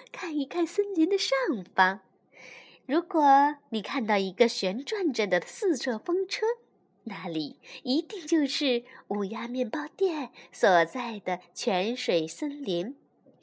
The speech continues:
说不定你还会在森林中遇到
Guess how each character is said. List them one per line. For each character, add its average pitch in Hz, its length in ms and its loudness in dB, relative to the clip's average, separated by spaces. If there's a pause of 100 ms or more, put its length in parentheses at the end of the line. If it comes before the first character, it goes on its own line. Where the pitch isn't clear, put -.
说 190 260 0
不 185 140 0
定 175 400 -6 (380)
你 302 100 -2
还 294 240 -4
会 339 380 0 (180)
在 370 140 -4
森 427 320 -2
林 294 180 -2
中 403 180 -2 (460)
遇 233 260 0
到 190 440 -4